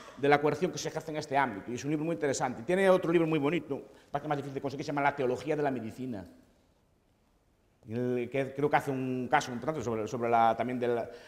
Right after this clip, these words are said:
la, las modernas ideas del Estado terapéutico. Los esta-, los Estados modernos nos gobiernan a través de la salud. Las regulaciones que nos ponen, buena parte de las regulaciones son por la salud,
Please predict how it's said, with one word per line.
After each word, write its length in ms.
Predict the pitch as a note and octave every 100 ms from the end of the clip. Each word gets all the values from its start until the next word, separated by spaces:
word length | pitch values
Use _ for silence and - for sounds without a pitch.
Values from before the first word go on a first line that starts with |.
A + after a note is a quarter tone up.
| - - _ _ _ _ _ -
la, 360 | D#3 F3 - - - - - _ _
las 180 | C#3 D3
modernas 360 | E3 F#3 F#3 -
ideas 180 | E3+ F3
del 120 | D#3+
Estado 280 | - F3 E3+
terapéutico. 800 | D3+ B2+ D#3+ D3+ G#2 A#2 G#2 F2 - - - _ -
Los 100 | -
esta-, 160 | - D3
los 80 |
Estados 300 | C3 - F3+
modernos 580 | E3+ E3+ G3 E3+ F3+ F3+
nos 140 | E3 D3+
gobiernan 560 | D#3 F#3 F3 F3 F3+
a 100 | D3
través 280 | D3+ D3 F3
de 60 | D#3+
la 100 | D3+
salud. 280 | B2 D#3 C3
Las 140 | C3+
regulaciones 580 | C#3 D3 C#3+ F3 F3 D#3
que 60 |
nos 140 | D3+ D3
ponen, 280 | F3 E3+ D3+
buena 220 | D#3+ D#3
parte 200 | E3 D3+
de 40 |
las 80 | D3
regulaciones 500 | C#3 C#3+ C#3 F3+ F3
son 240 | F#3 F#3
por 240 | - F3 C#3+
la 140 | E3
salud, 420 | D#3+ C#3 C3+ D3+